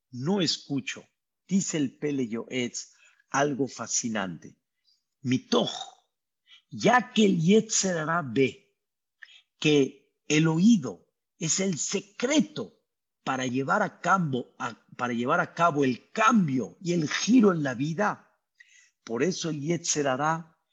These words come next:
en las cosas que realmente vale la pena,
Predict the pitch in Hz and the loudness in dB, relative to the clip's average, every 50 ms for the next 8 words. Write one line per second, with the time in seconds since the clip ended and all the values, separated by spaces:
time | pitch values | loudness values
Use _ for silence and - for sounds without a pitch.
0 | _ _ _ _ - 175 170 160 147 143 139 - - - - - 214 214 - - | _ _ _ _ -6 -4 -2 -2 -2 -2 -2 -4 -6 -6 -4 -2 -2 -2 -2 -2
1 | - 185 165 147 - - - _ - 156 160 151 143 147 151 156 180 233 254 233 | -2 -2 0 0 -2 -2 -4 _ -4 0 0 0 2 2 2 4 4 6 6 6
2 | 220 220 226 220 - - 202 185 180 180 190 185 170 160 151 131 - - - 175 | 6 4 4 2 0 0 0 0 2 0 0 0 -2 -4 -4 -4 -6 -4 -2 -2
3 | 190 185 190 208 226 240 240 _ _ | 0 0 2 0 0 -2 -4 _ _